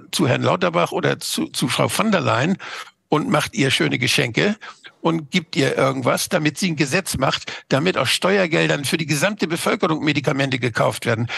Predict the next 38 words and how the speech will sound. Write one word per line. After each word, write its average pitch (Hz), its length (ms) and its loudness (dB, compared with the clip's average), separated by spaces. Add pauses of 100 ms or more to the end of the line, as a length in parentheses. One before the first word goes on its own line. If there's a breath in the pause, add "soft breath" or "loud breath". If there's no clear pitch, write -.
Das - 160 0
ist 139 140 -2
viel 143 260 0
lohnender, 165 360 2
das 110 80 -2
ist 117 100 -2
viel 113 160 0
einfachere, 165 600 2
billigere 175 460 2
Bestechung 123 500 -2
als, - 280 -2
und 139 160 0
nicht 135 180 0
so 131 100 0
mühsam. 127 540 0 (680 loud breath)
Man, 147 480 0
die 160 140 0
Bestechung 196 600 2
ist - 200 -2
perfektioniert 143 920 0 (360 loud breath)
und - 140 0
die - 60 2
funktioniert 147 580 0
so 151 240 2
gut, 147 380 0
dass 135 220 0
wir 143 280 0
unheimlich, 151 640 0
dass - 220 -2
wir 156 80 0
es - 160 -2
unheimlich 170 420 2
schwer 143 220 2
haben, 135 200 0
das 127 200 -2
Ganze 135 260 0
zu 127 140 -2
durchschauen. 117 520 0